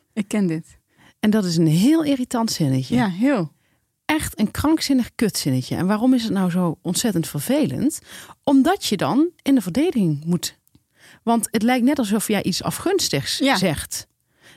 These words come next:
Speaker 2: Dat jij zegt van, "Ja, ze gaan weer op wereldreis." En dan zegt die ander, "Ja, leuk toch?" Maar het gaat ook, het gaat ook over kleinere dingen. Dus dit, hier voel je dan dat je zegt van, "Ja, dat bedoel ik ook. Het is ook leuk."
Speaker 1: Ja.
Speaker 2: Maar het is ook kleiner van, "Ja, eh, hij heeft altijd hele mooie kleren aan of zo."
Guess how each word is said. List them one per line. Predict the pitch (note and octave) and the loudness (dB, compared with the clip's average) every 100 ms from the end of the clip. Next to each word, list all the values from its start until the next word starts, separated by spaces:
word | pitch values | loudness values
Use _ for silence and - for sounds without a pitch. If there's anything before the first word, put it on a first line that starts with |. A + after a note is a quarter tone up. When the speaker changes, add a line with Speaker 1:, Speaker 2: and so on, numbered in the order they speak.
| _ | _
Speaker 2:
Dat | G#3+ A#3 | -2 0
jij | A#3+ | 0
zegt | G#3+ A3+ - | 0 -2 -2
van, | A#3 A3 - - | 0 0 -2 -4
"Ja, | A#3+ A3+ | 0 0
ze | G#3 | 0
gaan | G3+ A3 | 0 2
weer | G#3 F#3+ | 4 2
op | F#3+ | 0
wereldreis." | A#3 A3+ G3 F#3 E3+ D#3+ - | 2 2 2 2 0 0 -4
En | - - - | -8 -14 -2
dan | G#3+ | 0
zegt | G#3 - | 0 0
die | F#3+ | -2
ander, | G3+ - | -2 -2
"Ja, | C4+ | 2
leuk | C4 D4+ D#4 | 4 4 2
toch?" | - A3+ - - - _ _ - | 0 -2 -2 -10 -18 _ _ -6
Maar | - A#3 | -2 0
het | |
gaat | - C#4 | 0 0
ook, | D#4 E4 - | 0 0 -4
het | - | -4
gaat | - C4+ | -2 -2
ook | C4+ | 0
over | C#4+ A#3+ | -2 -2
kleinere | C4+ B3+ G3 D#3 | -2 0 0 0
dingen. | C#3 D3+ | 0 0
Dus | F3 | 0
dit, | C4 G#3+ | 0 2
hier | A3+ D4+ - | 2 2 0
voel | F3 A#3 A#3 | -4 0 2
je | G#3 | 2
dan | G3+ - | 0 -2
dat | G#3+ | -4
je | G3 | -2
zegt | G3 G3 | -2 -2
van, | A#3 | 0
"Ja, | B3+ B3 | 0 0
dat | B3+ | -2
bedoel | A3 C#4+ | 0 0
ik | F#3 | 2
ook. | G#3 - | -2 -2
Het | |
is | A#3+ | -2
ook | A#3 | 0
leuk." | F3 A3+ C4+ | 2 2 0
Speaker 1:
Ja. | - _ - - - A3 | -6 _ -20 -20 -6 0
Speaker 2:
Maar | A#3 A#3 | 2 2
het | G3+ A#3 | -2 -2
is | F#3+ | 0
ook | C#4+ | -2
kleiner | - C4 C4+ A#3+ | 0 2 2 2
van, | A#3+ A#3+ - _ - | 0 0 -4 _ -4
"Ja, | G#3+ G#3+ - - | 0 0 -2 -2
eh, | G3 F#3+ E3+ - _ _ _ _ _ _ - | 0 0 -2 -6 _ _ _ _ _ _ -4
hij | G3 | -2
heeft | G#3 | 0
altijd | G3+ F#3+ | 0 0
hele | G3+ A3+ | 2 2
mooie | G#3+ G3 | 2 0
kleren | - A3 G3+ D3+ | -2 0 0 0
aan | B2 | 0
of | C#3 | -2
zo." | - - | -4 -6